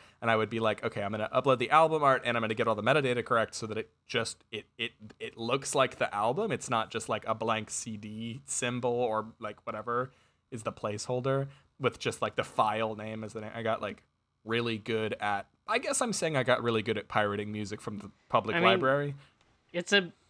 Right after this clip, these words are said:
Speaker 2: it, it's, like, an interesting process 'cause, like, it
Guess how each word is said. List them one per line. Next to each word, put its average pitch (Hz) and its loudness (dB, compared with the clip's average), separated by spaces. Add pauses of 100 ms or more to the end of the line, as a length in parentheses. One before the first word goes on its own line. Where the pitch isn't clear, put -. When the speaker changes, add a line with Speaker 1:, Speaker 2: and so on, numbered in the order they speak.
(200)
Speaker 2:
it, 202 6
it's, 185 -4
like, 196 4
an 196 6
interesting 180 2
process 143 -2
'cause, 156 -8
like, 143 -4 (120)
it 165 -2